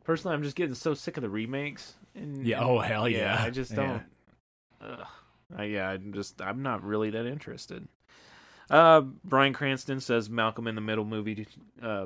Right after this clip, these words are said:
Speaker 1: movie talks are happening.
Speaker 2: Oh, wow.
Speaker 1: Yeah.
Speaker 2: Wow. That, I don't know how I feel about that.
Speaker 1: I've never w-, actually watched Malcolm in the Middle.
Speaker 2: Oh, God, it is hilarious.
Speaker 1: And I was late to the game with Breaking Bad, so I didn't even know how good of an actor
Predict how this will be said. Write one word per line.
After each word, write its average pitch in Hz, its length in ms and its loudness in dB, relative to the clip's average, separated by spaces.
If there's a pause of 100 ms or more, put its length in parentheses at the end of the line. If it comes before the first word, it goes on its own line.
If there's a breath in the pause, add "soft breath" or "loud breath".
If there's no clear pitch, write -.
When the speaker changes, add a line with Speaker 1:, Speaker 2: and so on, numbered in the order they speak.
Speaker 1:
movie 127 400 2
talks 113 400 -4
are 95 180 -4
happening. 101 600 -8
Speaker 2:
Oh, 156 140 6
wow. 120 600 8
Speaker 1:
Yeah. 95 300 -2 (100)
Speaker 2:
Wow. 107 760 -2 (680 soft breath)
That, 139 280 -2 (420 loud breath)
I 127 40 -8
don't 143 160 0
know 135 100 2
how 123 200 6
I 113 60 4
feel 120 220 0
about 120 260 0
that. 135 340 -2 (240)
Speaker 1:
I've 269 220 2
never 233 240 2
w-, 135 220 -6
actually 135 340 -2
watched 147 320 -2
Malcolm 101 340 -4
in 92 60 -8
the 92 60 -8
Middle. 95 160 2
Speaker 2:
Oh, 123 180 6
God, 113 420 2
it 113 140 2
is 110 140 -4
hilarious. 104 680 -4
Speaker 1:
And 117 120 0
I 131 100 6
was 139 280 -2
late 120 380 0
to - 80 -14
the 120 120 -4
game 123 420 -8 (280)
with 123 200 -6
Breaking 139 380 -2
Bad, 95 240 -4
so 120 100 2
I 185 140 6
didn't 190 160 0
even 117 160 -2
know 117 140 2
how 117 120 0
good 110 160 0
of 98 100 -2
an 101 140 0
actor 107 680 -2